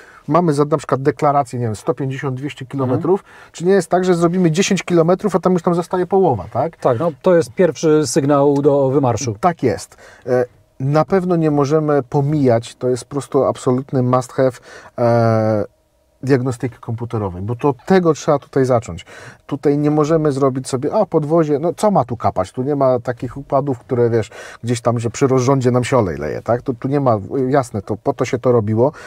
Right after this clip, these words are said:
Speaker 1: żeby tych płynów organicznych było mniej. E, osz-, poszukujemy oczywiście tam stanu zawieszenia i tak dalej. Natomiast tutaj główne te parametry, czyli, e, S O C, S O H, czyli właśnie ten stan tej baterii,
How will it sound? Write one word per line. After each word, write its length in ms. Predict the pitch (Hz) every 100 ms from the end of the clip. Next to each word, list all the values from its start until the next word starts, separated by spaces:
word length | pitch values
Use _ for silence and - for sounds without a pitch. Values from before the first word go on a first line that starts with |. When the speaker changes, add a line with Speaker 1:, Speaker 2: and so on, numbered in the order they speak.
| - -
Speaker 1:
żeby 240 | 117 123
tych 160 | 120 117
płynów 300 | 139 139 120
organicznych 500 | 123 127 131 - 117
było 180 | 113 113
mniej. 320 | 110 113 143 - - -
E, 40 | 120 120 120 113 71 -
osz-, 180 | 131 -
poszukujemy 680 | - 120 127 - 143 139
oczywiście 500 | 123 - 127 135 -
tam 300 | 113 110 110 104
stanu 300 | - 123 120
zawieszenia 520 | 113 123 147 226 165
i 60 | 120
tak 160 | 131
dalej. 280 | 165 156 120 113 - - _
Natomiast 520 | - 123 120 147 156 -
tutaj 400 | 160 165 151 143 _ -
główne 340 | 135 156 151
te 120 | -
parametry, 600 | 123 131 127 135 131 135
czyli, 220 | 120 127 120
e, 40 | 123 120 117 107 113 123
S 220 | 151 120
O 60 | 120
C, 260 | - 123
S 160 | 123 -
O 60 | 113
H, 260 | - 123 117 - -
czyli 180 | - 120
właśnie 260 | 123 120
ten 160 | 120 123
stan 380 | 117 - 147 143
tej 140 | 123
baterii, 500 | 110 127 107 101 113